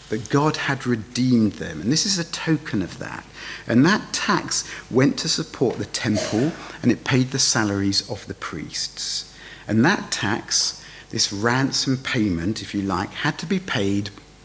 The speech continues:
with a Tyrian half shekel from Tyre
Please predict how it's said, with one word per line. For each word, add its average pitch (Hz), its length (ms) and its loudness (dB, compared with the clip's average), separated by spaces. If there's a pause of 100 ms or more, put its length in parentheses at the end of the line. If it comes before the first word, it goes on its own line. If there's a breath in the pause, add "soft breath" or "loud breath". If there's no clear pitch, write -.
(720)
with 123 160 2
a 120 60 0
Tyrian 110 800 2 (320 loud breath)
half 101 280 0
shekel - 580 -4 (420)
from 104 160 -4
Tyre - 520 -4